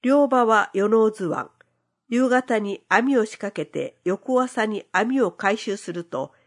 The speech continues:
伊勢海老がかかっているんです。網入れ、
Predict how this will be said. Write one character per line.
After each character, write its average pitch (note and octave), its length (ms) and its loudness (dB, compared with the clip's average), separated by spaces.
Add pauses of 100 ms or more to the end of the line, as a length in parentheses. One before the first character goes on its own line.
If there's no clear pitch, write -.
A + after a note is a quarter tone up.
(240)
伊 G3 100 -8
勢 D4 260 2
海 F#3+ 140 -2
老 D3+ 60 -6
が D#3 120 -2
か E3 180 -6
か G3+ 100 -4
っ G3+ 140 -8
て E3+ 80 -4
い D#3 100 -2
る C#3 120 -8
ん A#2+ 60 -18
で B2 120 -12
す。 - 200 -20 (720)
網 A3+ 400 0
入 G3+ 40 -4
れ、 F3+ 340 0